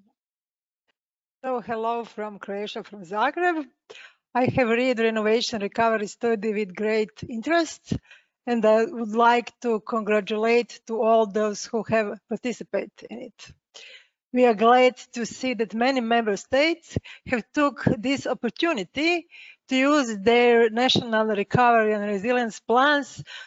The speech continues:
to accelerate energy renovation of buildings. We are also glad that Croatia <laughs> is recognized as an example of good practice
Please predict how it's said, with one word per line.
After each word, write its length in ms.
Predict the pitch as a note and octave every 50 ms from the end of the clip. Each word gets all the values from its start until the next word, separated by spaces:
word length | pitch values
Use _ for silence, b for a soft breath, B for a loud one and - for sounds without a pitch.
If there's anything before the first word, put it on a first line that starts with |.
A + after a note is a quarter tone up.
| B _
to 60 | - A#3+
accelerate 640 | A3 - - C4 C4 C4+ C4 B3 A#3+ A#3+ A#3+ A#3+ -
energy 320 | C4+ A#3+ A#3+ A#3+ G#3+ A3
renovation 580 | A3+ A3 A3 A3 G#3+ G#3 G#3+ A3+ A3 - A3 G3+
of 140 | F#3 F3+ E3+
buildings. 640 | F#3+ G3+ G#3 G#3+ A3 E4+ F#4+ F#4 - - - - - - _ _ _ b b b b b b b _
We 140 | A#3+ B3 B3
are 100 | A#3+ A#3+
also 300 | B3 C4 C4 - - A#3+
glad 320 | G#3 A3 A3+ B3 B3+ A#3
that 240 | A#3 A3+ A3 G3+ -
Croatia 680 | - B3 A#3+ C#4+ E4+ F4 D#4+ - - - G#3+ G#3+ G#3 F#3
<laughs> 40 | F#3
is 160 | G#3+ A3 F3+
recognized 720 | G3+ G#3 A3 A#3 A#3 B3 G#3 G#3+ A3 A3 G#3+ A3 G#3+ - - - _
as 220 | - - G3+ F3 -
an 220 | - - A3 G#3+
example 640 | G#3 G3+ F3+ - A#3+ B3 B3 C4+ C#4 - - E4 D4+
of 200 | C4+ A3 G3+ G3
good 180 | A3 A#3 A3 - _ _
practice 580 | A3+ A#3+ C4+ D4+ _ _ - E4 D4 - -